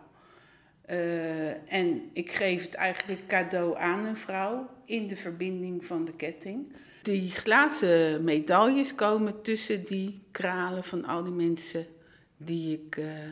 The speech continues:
die ik krijg. Ik bewerk glas, eh, eh, platen, eh, met fuse-, eh, met fusing, met glasfusing. En, eh, daarna, eh, graveer ik het in.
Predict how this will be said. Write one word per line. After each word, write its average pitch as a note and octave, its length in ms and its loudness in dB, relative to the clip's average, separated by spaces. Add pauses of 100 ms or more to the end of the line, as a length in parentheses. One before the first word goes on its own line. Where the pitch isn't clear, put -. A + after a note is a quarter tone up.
(440)
die E3+ 240 -4
ik D3 140 -12
krijg. D#3 680 -10
Ik F#3+ 500 -4
bewerk A#3 540 4
glas, A3 500 0 (260)
eh, G3 280 2
eh, F#3+ 80 -2 (520)
platen, F#3+ 600 0 (920)
eh, F3 460 4
met E3+ 280 2
fuse-, C#4+ 580 4
eh, G#3 220 0
met F#3+ 260 -2
fusing, C4+ 680 2
met A3+ 320 -4
glasfusing. C#4+ 1200 2 (580)
En, G#3+ 400 2
eh, F3+ 500 2
daarna, G#3 640 6 (140)
eh, E3+ 420 2
graveer A#3 680 2
ik A#3 160 2
het E3 180 -2
in. C#4 400 2